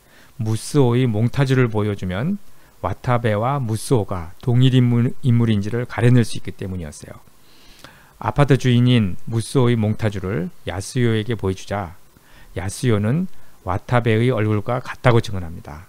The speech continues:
즉, 미치코가 죽은 아파트의 주인이자 노숙자 텐트에서 죽은 남성인 무스오는 가가 형사의 어머니와 연인 관계였던 와타베와 동일 인물, 인물이었던 것이에요.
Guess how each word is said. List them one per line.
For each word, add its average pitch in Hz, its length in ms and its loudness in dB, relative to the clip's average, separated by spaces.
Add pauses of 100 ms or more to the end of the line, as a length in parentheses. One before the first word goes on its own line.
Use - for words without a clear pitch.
(440)
즉, 117 200 -2 (100)
미치코가 123 800 -2
죽은 120 420 -2
아파트의 117 640 -4
주인이자 101 640 -4 (640)
노숙자 123 600 -2
텐트에서 131 680 -2
죽은 110 360 -2
남성인 110 640 0
무스오는 104 640 0 (800)
가가 117 380 2
형사의 117 560 0
어머니와 110 680 0
연인 120 480 4
관계였던 101 800 -2 (380)
와타베와 120 840 0
동일 131 320 4
인물, 123 340 4 (220)
인물이었던 107 500 0
것이에요. 80 320 -14